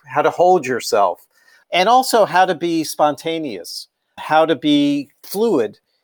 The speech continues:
in your movements and in the way you think and in the way you react. It's almost like improv. And, uh, I know you have an interest in some of that. Taking it, of course, is very scary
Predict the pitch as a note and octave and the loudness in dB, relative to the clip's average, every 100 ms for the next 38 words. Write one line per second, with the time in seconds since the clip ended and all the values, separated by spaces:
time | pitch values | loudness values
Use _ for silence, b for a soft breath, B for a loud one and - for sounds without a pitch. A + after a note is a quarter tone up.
0 | - D#3 D3+ D3+ D#3 E3+ D3 D#3 D3+ C#3 | -6 -4 -2 0 2 0 2 0 2 0
1 | D3 C3+ C#3+ C#3 C#3 C3+ C3+ - D3 C3+ | 0 0 0 0 2 0 -2 0 0 0
2 | C#3+ C3+ C3 C3+ C3+ C3 B2+ B2 C3 B2+ | -4 -4 -4 -2 0 0 0 0 2 4
3 | G#2+ G2+ C3+ A2+ - B2 C3+ C3 B2 C#3+ | 2 0 -4 0 0 0 0 0 0 -4
4 | C3 - G#2 F#2 - _ b b b C3+ | -4 0 0 0 -8 _ b b b -2
5 | C#3+ C#3+ C#3+ B2 C3+ B2+ B2+ D#3 F3 E3+ | 2 2 0 0 2 4 4 2 2 0
6 | G3 E3 C3 A#2+ A#2+ - B2 - A#2+ - | 0 2 0 -2 -8 -10 -12 -12 -8 -6
7 | A2+ G2 G#2 F#2+ - _ B B B - | -6 -6 -8 -8 -12 _ B B B -4
8 | A3 A3 A#3+ A3 F3+ - F#3+ E3+ D#3+ A#2 | -2 -2 -4 -2 -2 -2 -4 -4 -6 -4
9 | C#3+ C#3+ C#3 - - C3 B2+ D#3 B3+ B3 | 0 0 -2 -6 -2 0 0 0 -4 -8